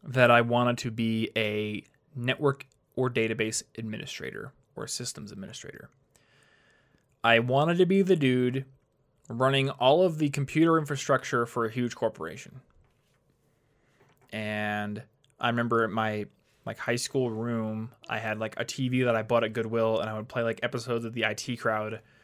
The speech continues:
or put, like, the Website Is Down YouTube series up on that monitor, like, my second monitor, while I did coding or, like, read an A plus certification book. I was basically sure I wanted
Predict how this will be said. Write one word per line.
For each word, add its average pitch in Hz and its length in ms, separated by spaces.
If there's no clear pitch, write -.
or 113 640
put, 139 260
like, 123 140
the 127 100
Website 123 360
Is 120 100
Down 120 300
YouTube 113 360
series 110 500
up 110 220
on 117 220
that 113 160
monitor, 113 520
like, - 160
my 135 80
second 113 260
monitor, 107 420
while 110 520
I 104 360
did 123 220
coding 107 460
or, 107 480
like, 104 220
read 123 300
an 120 120
A 113 140
plus 110 320
certification 110 720
book. 104 300
I 135 80
was 131 240
basically 147 600
sure - 280
I 107 40
wanted 101 260